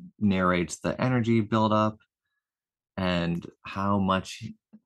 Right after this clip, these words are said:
Darwin needs to believe in something. And so Monet goes over and's like, "You can take this guy.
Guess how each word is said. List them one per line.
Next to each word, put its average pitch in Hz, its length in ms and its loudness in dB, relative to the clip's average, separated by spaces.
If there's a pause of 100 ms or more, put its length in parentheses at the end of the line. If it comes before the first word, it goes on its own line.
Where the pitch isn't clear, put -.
(420)
Darwin 92 260 2
needs 87 180 0
to 90 60 0
believe 101 400 2
in 110 120 4
something. 107 680 -2 (800)
And 92 140 -2
so 98 480 0
Monet 107 360 2
goes 87 260 0
over 87 420 -4
and's 87 140 -2
like, 87 220 0
"You 104 100 0
can 90 160 -2
take 92 240 -4
this - 140 -6
guy. - 200 0